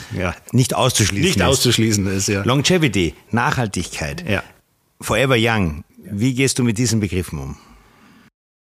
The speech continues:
Speaker 1: Mm, ganz ehrlich, manchmal ein bisschen Modebegriffe, ja, die, die, sag ich mal, äh, äh, überstrapaziert werden. Ich sag, der Kern dahinter ist das Entscheidende.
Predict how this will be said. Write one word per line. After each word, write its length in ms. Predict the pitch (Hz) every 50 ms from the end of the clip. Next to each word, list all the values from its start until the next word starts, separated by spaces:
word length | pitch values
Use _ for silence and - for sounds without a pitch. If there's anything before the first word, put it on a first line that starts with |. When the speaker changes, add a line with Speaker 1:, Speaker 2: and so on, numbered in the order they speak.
| _ _ _ _ _ _ _ _ _ _ _ _ _ _ _ _ _ _ _ - _
Speaker 1:
Mm, 320 | - 185 175 180 165 - - - - _ _ _ _ _ _ _ _ _ _ _
ganz 300 | - 110 156 175 170 -
ehrlich, 380 | - 135 151 170 175 139 - 123 - -
manchmal 540 | 151 143 139 160 170 - - 160 151 147
ein 80 | 143 135 - - _ - - _
bisschen 300 | 202 - - - 156 143
Modebegriffe, 840 | 127 131 160 151 170 165 170 151 - 151 160 156 - 165 170 170 151 - - - - - -
ja, 200 | 107 120 139 147
die, 240 | 143 - 135 127 131
die, 500 | 123 - - 131 131 - 139 135 131 117
sag 180 | - 123 120
ich 80 | 117 113
mal, 260 | 127 123 120 117 113 - - - 67
äh, 320 | 107 - 92 90 78 76 82
äh, 1080 | - - - 82 92 90 92 123 120 - - - - - 82 78 80 80 87 92 82 - - - 87 - - - -
überstrapaziert 1000 | - - 185 170 190 - - - 156 156 - - - - - - 160 156 156 156 143
werden. 400 | 139 143 147 151 175 165 - - - - -
Ich 300 | - 151 - - - - -
sag, 520 | - - 120 120 135 143 143 - - - - _ _ _ _ _ _ _ _ _ _ _ - 117 98 _ _
der 100 | - 139
Kern 320 | - - - 151 196 220 180
dahinter 420 | 139 113 104 101 92 - - 85
ist 420 | - 120 113 - - - - - 110
das 120 | 98 -
Entscheidende. 640 | 104 98 - 82 76 90 95 98 87 - 65 67